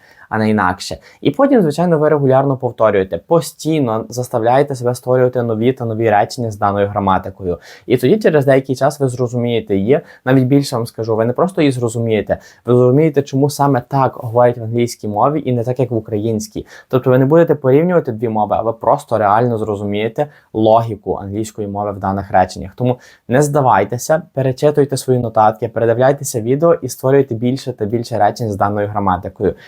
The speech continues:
І тоді ви досягнете успіху. А тепер ми ще трішки ускладнимо дане речення. Отже, для початку просто пригадайте, як сказати, яка зараз година. Ми вже вчили це деякий час тому.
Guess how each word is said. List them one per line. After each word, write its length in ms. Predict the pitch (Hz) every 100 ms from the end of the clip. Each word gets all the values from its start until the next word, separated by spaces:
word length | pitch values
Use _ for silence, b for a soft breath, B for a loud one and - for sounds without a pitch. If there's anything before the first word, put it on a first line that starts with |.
| B
І 80 | 127
тоді 260 | 120 113 127
ви 80 | 117
досягнете 540 | 107 101 98 98 98
успіху. 580 | 76 95 - 92 85 85 _
А 80 | 127
тепер 320 | - 143 233
ми 100 | 302
ще 220 | 214 202
трішки 380 | 196 180 190 190
ускладнимо 600 | 147 - 131 131 131 123
дане 280 | 110 113 110
речення. 480 | 107 87 - 78 71
Отже, 240 | 98 107 104
для 100 | 135
початку 420 | - 269 277 233
просто 400 | 156 170 - 165
пригадайте, 520 | 143 120 110 104 104
як 180 | 135 185
сказати, 440 | - 139 131 120
яка 280 | 110 110 139
зараз 300 | 123 120 110
година. 400 | 107 95 92 76 b b
Ми 80 | 117
вже 100 | 120
вчили 300 | 123 127 110
це 100 | 107
деякий 280 | 104 98 101
час 260 | 98 95 -
тому. 320 | 101 80